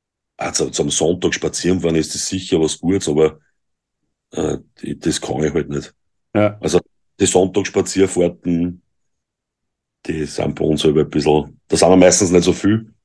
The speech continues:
Speaker 2: <laughs>
Speaker 1: Ja, und da geht die Sache dann ein bisschen schneller, ja, als wir. Aber jeder wie er mag. Also ich bin, ich, ich, ich verstehe die, was da sagen. Ich entschleunige mich rund um, bei uns gibt's ja relativ viel Seen in Oberösterreich.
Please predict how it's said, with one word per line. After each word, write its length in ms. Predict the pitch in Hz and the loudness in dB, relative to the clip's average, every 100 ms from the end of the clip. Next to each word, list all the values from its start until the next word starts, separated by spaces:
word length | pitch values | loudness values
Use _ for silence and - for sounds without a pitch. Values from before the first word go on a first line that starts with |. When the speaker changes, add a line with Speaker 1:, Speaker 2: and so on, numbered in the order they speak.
| _ _ _ _ - _ | _ _ _ _ -20 _
Speaker 2:
<laughs> 80 | 107 107 _ _ _ _ - | -10 -10 _ _ _ _ -2
Speaker 1:
Ja, 100 | 107 | 4
und 280 | 117 113 110 | 6 4 4
da 220 | 92 90 | 4 4
geht 320 | 87 80 - | 2 -4 -2
die 60 | 85 | -2
Sache 300 | 80 80 - | 0 -2 -2
dann 100 | 80 | -6
ein 80 | |
bisschen 180 | 73 78 | -4 -4
schneller, 380 | 71 73 73 76 | -2 -4 -2 -2
ja, 200 | 76 71 | -2 -4
als 220 | 73 73 | -6 -4
wir. 300 | 76 69 69 _ _ _ _ _ _ _ _ | -2 -2 -6 _ _ _ _ _ _ _ _
Aber 280 | 78 82 78 - | -4 0 0 -2
jeder 500 | - 73 78 85 92 87 | -8 -4 2 4 4 6
wie 60 | |
er 60 | 90 | 6
mag. 300 | 82 87 87 | 6 6 4
Also 220 | 80 78 | 0 2
ich 100 | 82 | 0
bin, 180 | 85 85 | 0 -2
ich, 220 | 76 73 | -2 -6
ich, 520 | 76 69 67 73 73 71 _ | -8 -8 -10 -10 -12 -12 _
ich 320 | - 76 73 | -10 -6 -6
verstehe 320 | 71 78 - 82 | -4 -4 -2 0
die, 200 | 85 80 | 0 2
was 220 | 82 - | 0 0
da 180 | 85 80 | 0 2
sagen. 380 | 85 82 78 - _ _ _ _ _ | 2 0 -4 -10 _ _ _ _ _
Ich 100 | 80 | -2
entschleunige 540 | 87 - 87 85 87 | 0 0 0 0 0
mich 120 | 92 | 0
rund 200 | 85 87 | 0 0
um, 160 | 87 80 | 0 -2
bei 80 | 82 | -2
uns 120 | 87 | -2
gibt's 200 | - 85 | -4 -6
ja 80 | 87 | -4
relativ 340 | 90 85 80 | -2 -2 -4
viel 120 | - | -4
Seen 460 | - 80 85 92 92 _ _ _ _ | -4 -2 0 -2 -4 _ _ _ _
in 120 | 92 | -6
Oberösterreich. 720 | 82 87 85 82 78 73 - | -4 -2 -4 -4 -4 -4 -8